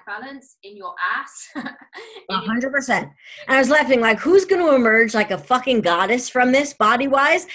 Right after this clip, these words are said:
Speaker 2: And who's gonna look like a potato at the end of this?" I'm teetering. I haven't decided yet.
Speaker 1: I
Speaker 2: I'm testing both to see. <laughs>
Speaker 1: I'm like,
Speaker 2: I'm trying both on for size.
Speaker 1: I'll be honest though, my alcohol consumption is actually down,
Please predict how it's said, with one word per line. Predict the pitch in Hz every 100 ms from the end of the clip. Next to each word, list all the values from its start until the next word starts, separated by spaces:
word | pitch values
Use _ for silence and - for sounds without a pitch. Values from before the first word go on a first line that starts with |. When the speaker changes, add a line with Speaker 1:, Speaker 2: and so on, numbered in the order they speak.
| - -
Speaker 2:
And | 247
who's | 302 302
gonna | 294 247
look | 247
like | 247 226
a |
potato | 220 220 220 214 156 147
at | 160
the | 151 143
end | 156 147
of | 143
this?" | 127 - -
I'm | 233
teetering. | 233 254 190 147 147
I | 165
haven't | 185 185 151
decided | 170 160 156 156 147
yet. | 285 285
Speaker 1:
I | - -
Speaker 2:
I'm | 254 -
testing | 359 370 370 320 247
both | 311 302 - - _
to | 277
see. | 220 - - 320 277 -
<laughs> | 233 - 226 285 277 - - _ _ _ _ _ _ _ _ - - - -
Speaker 1:
I'm | 294
like, | 294 302 403
Speaker 2:
I'm | 403 415
trying | 440 403 370
both | 370 - 330
on | 277
for | 262
size. | 226 - - 180 - _ _
Speaker 1:
I'll | 254 302
be |
honest | 320 330 -
though, | 196
my | 214 240
alcohol | 277 277 240 220
consumption | 208 190 - 196
is | 208
actually | - 214 202
down, | 202 208 147